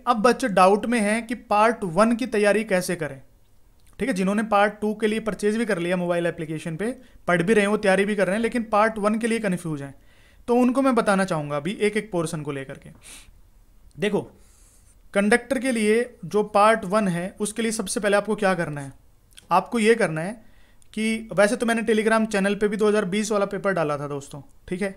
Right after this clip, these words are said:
आपने देख भी लिया होगा। अ, WhatsApp ग्रुप पे भी शेयर किया था, लेकिन WhatsApp ग्रुप पे बाद में जुड़ते हैं तो उनको नहीं दिखते हैं जो पहले के, अ,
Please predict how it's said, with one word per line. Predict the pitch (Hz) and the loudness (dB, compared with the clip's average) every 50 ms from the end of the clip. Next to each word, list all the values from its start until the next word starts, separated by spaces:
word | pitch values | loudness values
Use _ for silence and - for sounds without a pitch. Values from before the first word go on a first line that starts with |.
| - - | -2 0
आपने | 175 175 170 185 180 | 0 2 2 0 0
देख | 160 175 170 175 | 0 0 0 0
भी | 170 175 | 0 0
लिया | 170 165 165 | 0 2 0
होगा। | 156 156 151 151 151 | 0 0 -2 -4 -6
अ, | 147 - _ _ _ _ - - _ _ _ - 170 165 160 165 160 | -8 -10 _ _ _ _ -20 -20 _ _ _ -10 -6 -4 -2 0 2
WhatsApp | 160 175 185 - - 220 190 180 | 2 2 2 2 0 -2 -2 0
ग्रुप | 185 202 208 202 - | 0 0 0 2 2
पे | 214 208 | 2 2
भी | 190 214 | 2 2
शेयर | 208 214 196 196 196 | 2 2 0 0 0
किया | 190 190 196 185 | 0 0 0 0
था, | 180 196 | 0 0
लेकिन | 202 202 196 208 | -2 -4 -2 -2
WhatsApp | 196 196 196 - 214 185 165 | -2 -2 -2 -4 -6 -6 -4
ग्रुप | 185 190 202 202 | -4 -4 -2 -2
पे | 208 196 | -4 -2
बाद | 170 180 180 196 196 | 0 2 2 2 2
में | 208 214 | 0 0
जुड़ते | 196 208 190 175 - 202 | 0 0 -2 -2 -4 -6
हैं | 202 | -6
तो | 190 220 | -4 -6
उनको | 202 196 220 | -6 -4 -4
नहीं | 214 196 170 175 185 | -2 0 0 0 0
दिखते | 170 175 175 - - 160 | -2 -4 -6 -8 -8 -8
हैं | 147 139 131 - - - - _ _ - | -8 -10 -12 -16 -20 -20 -20 _ _ -8
जो | 147 180 | -8 -6
पहले | 175 170 156 156 170 170 | -4 -2 -2 -2 -2 -2
के, | 175 185 180 175 | 0 -2 -2 -2
अ, | 175 - 175 160 156 156 151 147 170 - | -4 -6 -6 -4 -4 -4 -4 -6 -10 -14